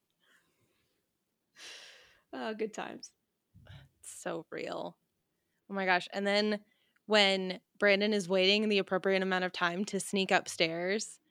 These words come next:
Speaker 2: this
Speaker 1: Mm.
Speaker 2: was so funny. And I was so mad he had his shoes on the whole time. It's like,
Speaker 1: Me too.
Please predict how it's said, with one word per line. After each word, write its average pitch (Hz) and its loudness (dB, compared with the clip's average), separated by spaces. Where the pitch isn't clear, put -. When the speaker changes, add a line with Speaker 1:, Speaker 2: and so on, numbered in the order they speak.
Speaker 2:
this 320 2
Speaker 1:
Mm. 220 -4
Speaker 2:
was 214 -2
so 233 4
funny. 170 2
And 185 8
I 185 4
was 196 2
so 202 4
mad 190 6
he 185 2
had 175 6
his 180 2
shoes 180 2
on 170 0
the 175 4
whole 196 0
time. - 0
It's - -16
like, 190 0
Speaker 1:
Me 415 6
too. 403 2